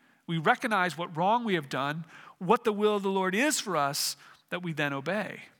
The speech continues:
And so, Christian, know this, that you are sent. As Jesus was sent, you are sent. You are sent to make disciples and to glorify God.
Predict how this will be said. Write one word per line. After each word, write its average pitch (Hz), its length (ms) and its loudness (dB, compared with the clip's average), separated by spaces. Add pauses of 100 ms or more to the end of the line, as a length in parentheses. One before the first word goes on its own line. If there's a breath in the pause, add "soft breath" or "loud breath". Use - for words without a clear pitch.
(1300 loud breath)
And 170 80 -8
so, 165 120 -2
Christian, 143 640 -2 (120)
know 180 220 -2
this, 170 240 0
that 147 120 -8
you 165 180 -4
are 175 80 2
sent. - 640 -2
As - 180 -8
Jesus 202 420 -2
was 240 120 -6
sent, 226 320 -2
you 175 240 -4
are 131 120 -2
sent. - 460 -6 (320 loud breath)
You 147 80 -4
are 131 60 0
sent 202 280 2
to 196 60 -2
make 196 240 0
disciples 202 680 0
and 175 100 -10
to 160 80 -6
glorify 156 560 -4
God. 52 400 -12